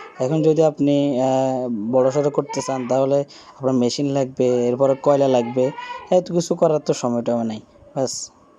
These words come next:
সহজভাবে একটা দু-, দুইটা করে চারটে ডালা নিবেন, এরপরে একটা সেক নিবেন, সেক নিয়ে দুই তিনটা তার দিয়ে ভালো করে সেকে আটকে দিবেন।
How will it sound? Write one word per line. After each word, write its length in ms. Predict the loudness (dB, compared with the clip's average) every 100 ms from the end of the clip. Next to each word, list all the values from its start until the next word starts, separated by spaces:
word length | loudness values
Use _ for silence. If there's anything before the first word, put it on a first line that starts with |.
| _ -20 -8
সহজভাবে 800 | -2 0 0 2 2 4 2 0 _ _ _ _ _ -20 -20 -18 -16 -16 -14 -4
একটা 360 | -4 0 0
দু-, 140 | 0 0
দুইটা 280 | -2 -2 0
করে 140 | 0
চারটে 280 | -2 -8 -2
ডালা 240 | 0 2
নিবেন, 320 | 2 2 2
এরপরে 320 | 0 0 0 0
একটা 240 | -2 -4
সেক 240 | -4 -8 -2
নিবেন, 280 | 0 2 0 -8 -18 -8
সেক 220 | -6 0
নিয়ে 240 | 2 2 2
দুই 160 | 0
তিনটা 260 | 0 0 0
তার 320 | 0 0 0
দিয়ে 220 | 0 2
ভালো 200 | 4 2
করে 100 | 2
সেকে 240 | -2 -4 -4
আটকে 280 | -4 -2 0
দিবেন। 240 | 2